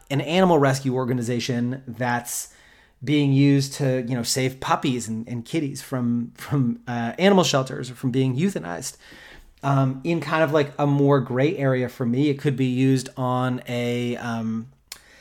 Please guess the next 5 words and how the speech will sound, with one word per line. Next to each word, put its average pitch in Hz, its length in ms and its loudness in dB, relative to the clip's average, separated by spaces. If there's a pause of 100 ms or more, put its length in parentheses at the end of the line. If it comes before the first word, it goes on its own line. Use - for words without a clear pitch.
(360)
like, 131 160 -2
a, 123 400 0
a 123 240 0 (380)
pro-life 147 580 4
site, - 440 -8